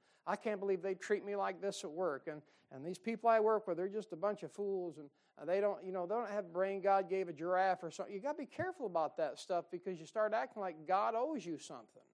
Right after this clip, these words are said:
See what I mean? And God hasn't given you what you think you deserve. Think about it.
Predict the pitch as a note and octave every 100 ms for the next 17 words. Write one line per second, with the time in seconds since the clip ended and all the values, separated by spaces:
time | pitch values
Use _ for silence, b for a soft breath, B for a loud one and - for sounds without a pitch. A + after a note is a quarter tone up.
0 | _ _ _ _ _ - G3 F3+ G3+ E4
1 | E4 _ _ _ b b b b b C#3+
2 | C#3+ F#3 A3 G#3+ A3+ F#3 F3 A3+ G#3+ G3+
3 | G3+ G#3 G3+ - F3+ - A3+ G#3+ G3+ F3+
4 | D3+ A3 F#3+ C3 - F4+ F#4+ G3 C3+ A2+